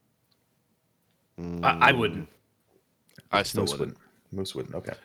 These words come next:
Speaker 2: If, like, you're desperate, then yes, but, like, like Moose and I said earlier in the week, we think it's just, you know, he's having a, a fluke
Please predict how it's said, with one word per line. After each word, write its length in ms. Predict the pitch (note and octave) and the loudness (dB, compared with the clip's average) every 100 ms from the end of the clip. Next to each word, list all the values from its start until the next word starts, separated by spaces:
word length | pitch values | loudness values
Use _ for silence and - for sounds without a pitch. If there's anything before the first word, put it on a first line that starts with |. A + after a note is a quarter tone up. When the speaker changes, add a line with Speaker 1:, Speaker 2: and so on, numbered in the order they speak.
| - | 0
Speaker 2:
If, 160 | C#3 | 2
like, 280 | C3+ C#3 B2+ | 4 4 4
you're 120 | B2 | 0
desperate, 540 | G#2+ A2 A#2+ - E3+ - | 2 4 2 2 0 0
then 300 | G#2 G2 F2+ | 0 0 2
yes, 380 | F2+ G2 C#3 - | 4 4 2 -4
but, 340 | - F#2+ E2+ _ _ _ - - G#2+ - - _ - G#2+ | 2 2 2 _ _ _ -20 -12 -12 -12 -20 _ -8 -6
like, 300 | - G#2 G2 | 0 2 2
like 280 | E2+ G#2 F#2+ | 2 2 2
Moose 200 | G#2+ G#2 | 0 0
and 100 | G2+ | 2
I 140 | F#2+ F2+ | 2 2
said 320 | - F2+ D#2 | 2 2 2
earlier 320 | F2+ F2+ F2+ | 0 2 0
in 100 | E2+ | 0
the 100 | E2 | -4
week, 520 | D#2+ E2 D#2+ - - _ _ _ _ _ - | -6 -8 -10 -16 -20 _ _ _ _ _ -10
we 180 | F#2 F2+ | -6 -6
think 320 | - G2 E2+ | 0 0 0
it's 220 | D#2+ - | -4 -4
just, 400 | - E2 - - - - - - | -2 0 0 -6 -14 -20 -20 -6
you 80 | F#2+ | 0
know, 120 | F2 | 0
he's 140 | F2+ E2+ | 0 2
having 360 | F#2+ F2 F#2 | 2 2 2
a, 520 | F2+ E2+ E2 D#2+ D#2 D2 | 2 4 2 2 0 -2
a 100 | F2+ | -2
fluke 420 | - G2+ G#2+ | -2 0 0